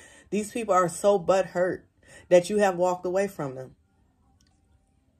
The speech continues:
So the only way they feel like they can get back at you is if they try to hit something that you are passionate about,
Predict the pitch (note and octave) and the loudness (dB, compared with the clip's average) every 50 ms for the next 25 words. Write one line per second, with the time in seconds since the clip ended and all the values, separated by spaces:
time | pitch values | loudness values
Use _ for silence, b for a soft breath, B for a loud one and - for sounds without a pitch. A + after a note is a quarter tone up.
0 | _ _ _ - - A3 G3+ G#3 G3+ G#3+ A#3 A#3+ A3+ A3+ A3+ G#3+ G3+ G3+ G3 - | _ _ _ 0 2 4 4 6 4 4 4 2 2 2 2 2 2 0 -2 -2
1 | A3+ G3+ G3 G3 F#3+ F#3+ F#3+ F#3+ G3 F3+ F3 F#3+ F#3+ E3+ F#3 F3+ F3 F3 F3+ F3+ | 0 0 2 2 0 0 -2 -4 -4 -4 -2 -2 0 2 2 0 0 0 0 -2
2 | F3+ F#3 F#3 - G#3 G3+ F#3+ - - E3+ E3+ F#3 F3+ F3 F#3 F3+ F#3 F3+ - - | -2 -2 -4 -8 -10 -10 -8 -6 -6 -4 -4 -4 -4 0 0 0 0 -2 -4 -4
3 | G3 F3 E3 E3+ F3 G3+ F3 - - F#3 E3+ E3+ - D#3 D#3 D#3+ D#3 D3+ - - | -4 -2 -2 -2 -2 -4 -4 -4 -4 -6 -6 -6 -8 -10 -8 -6 -8 -8 -6 -4
4 | F3 D#3 D3+ D3+ - F3 E3+ D#3+ D#3+ - - D#3+ D3 C#3 C#3+ C#3 B2+ A#2 B2 - | -2 -2 -2 -2 -2 -2 -2 -2 -4 -6 -8 -10 -8 -8 -6 -6 -6 -6 -8 -10